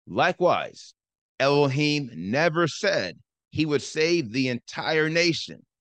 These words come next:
but he would leave us a remnant,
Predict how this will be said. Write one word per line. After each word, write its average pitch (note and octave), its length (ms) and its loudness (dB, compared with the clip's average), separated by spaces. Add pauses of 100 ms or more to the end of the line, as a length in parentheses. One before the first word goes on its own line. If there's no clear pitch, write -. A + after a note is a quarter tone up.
(560)
but C3+ 200 2
he D#3 340 0
would C3+ 260 4
leave D#3+ 400 0
us E2+ 340 -8 (240)
a G#2 140 2
remnant, A#2 640 -2